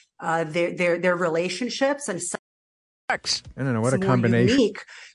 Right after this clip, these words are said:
Speaker 1: to bring that up to your boss. I would assume that it's not the boss bringing it up.
Speaker 2: Well, I don't know. Uh, uh, Yuri, <laughs> I mean, you're, uh, uh, an H R expert. Uh, I, I, what would you imagine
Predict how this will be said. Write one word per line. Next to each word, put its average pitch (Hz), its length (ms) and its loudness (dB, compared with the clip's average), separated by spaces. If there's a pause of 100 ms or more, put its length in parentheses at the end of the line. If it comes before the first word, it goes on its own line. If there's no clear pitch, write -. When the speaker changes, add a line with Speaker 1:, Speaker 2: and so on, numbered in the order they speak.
(120)
Speaker 1:
to 196 300 -4
bring 185 280 0
that 170 160 2
up 175 200 -2
to - 140 -8
your 170 160 -4
boss. 196 480 0
I 180 100 -10
would 175 160 -8
assume 208 640 -4
that 160 360 0
it's - 200 -12
not 180 240 0
the 160 80 -6
boss 185 480 0
bringing 170 360 -10
it 156 120 -6
up. 185 300 -2 (920)
Speaker 2:
Well, 170 220 4
I 175 100 4
don't 196 180 4
know. 233 200 4
Uh, 143 300 2
uh, 165 180 2 (120)
Yuri, 190 520 2
<laughs> - 40 -6
I 160 220 0
mean, 156 160 0
you're, 196 240 2
uh, 147 280 2
uh, 131 300 -2
an 131 140 -4
H 143 220 -4
R 143 280 2 (320)
expert. 175 440 -2 (360)
Uh, 147 320 6 (440)
I, - 320 -6
I, - 120 -4
what 151 480 0
would 302 180 0
you 254 100 0
imagine 165 720 2